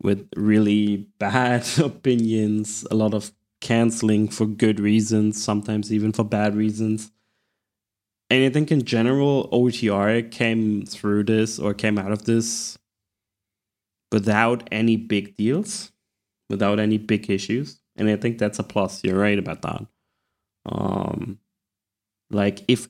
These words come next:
anything, the reputation of O T R is definitely better than it was before. And <laughs> that's an absolute plus.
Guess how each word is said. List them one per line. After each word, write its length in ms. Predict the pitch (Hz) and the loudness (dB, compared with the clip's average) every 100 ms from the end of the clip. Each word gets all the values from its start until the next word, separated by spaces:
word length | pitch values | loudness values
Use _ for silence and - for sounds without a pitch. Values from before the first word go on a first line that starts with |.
| - | -4
anything, 720 | 110 107 131 - 151 151 156 160 _ _ _ _ _ _ _ _ _ _ | 0 2 0 0 -4 -4 -6 -12 _ _ _ _ _ _ _ _ _ _
the 180 | 107 117 | -2 0
reputation 640 | 107 104 113 120 110 117 | 2 0 -2 0 0 0
of 140 | 107 107 | -2 0
O 180 | 110 107 | 0 0
T 160 | - | -2
R 160 | 107 107 | -4 -4
is 140 | 98 | -4
definitely 380 | 110 104 107 98 | -2 -2 0 -2
better 340 | 98 95 92 | 0 0 0
than 160 | 95 104 | 2 0
it 80 | 101 | 0
was 180 | 95 - | -2 -2
before. 500 | 113 - 120 95 _ _ _ _ _ _ _ _ - | 0 2 0 -2 _ _ _ _ _ _ _ _ -6
And 580 | 98 98 98 98 - - | -2 0 0 -2 -4 -6
<laughs> 20 | |
that's 340 | 120 123 139 - | -2 0 0 0
an 80 | 113 | 0
absolute 480 | 120 117 127 117 | -2 -2 -4 -4
plus. 460 | - 113 92 - | -2 -2 -2 -8